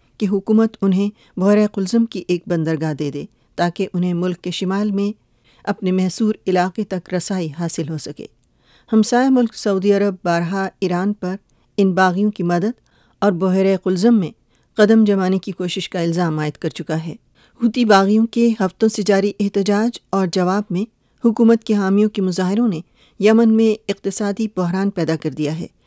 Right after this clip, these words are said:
جبکہ یہ ملک عرب دنیا میں پہلے ہی پسماندہ ترین ہے۔ مدثرہ منظر،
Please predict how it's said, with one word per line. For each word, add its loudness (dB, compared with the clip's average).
جبکہ -6
یہ -2
ملک -2
عرب 2
دنیا 0
میں -2
پہلے -2
ہی -4
پسماندہ -4
ترین -2
ہے۔ -12
مدثرہ 0
منظر، 0